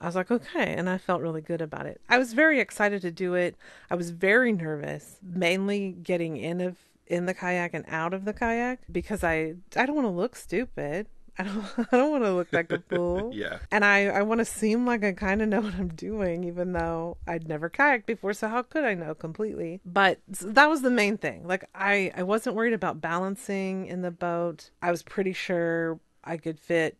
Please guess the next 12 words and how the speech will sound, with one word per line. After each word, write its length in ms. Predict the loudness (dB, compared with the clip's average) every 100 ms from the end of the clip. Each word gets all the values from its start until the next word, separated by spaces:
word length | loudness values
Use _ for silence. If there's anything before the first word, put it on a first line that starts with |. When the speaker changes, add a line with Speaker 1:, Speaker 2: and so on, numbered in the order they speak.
| -10
Speaker 1:
you 160 | -4
know, 440 | -2 -2 -4 -10 -12
and 680 | -6 -2 -2 -2 -6 -8 -6
be 100 | -6
comfortable 640 | -4 -6 -4 -6 -4 -4 -2
in 140 | -2
it. 320 | -2 -6 -10 -20 -20 -20 -6
I 80 | 0
wasn't 580 | 2 2 2 -2 -4 -4
worried 280 | 0 2 0
about 220 | -4 -6
paddling. 840 | -4 0 0 -2 -6 -6 -10 -14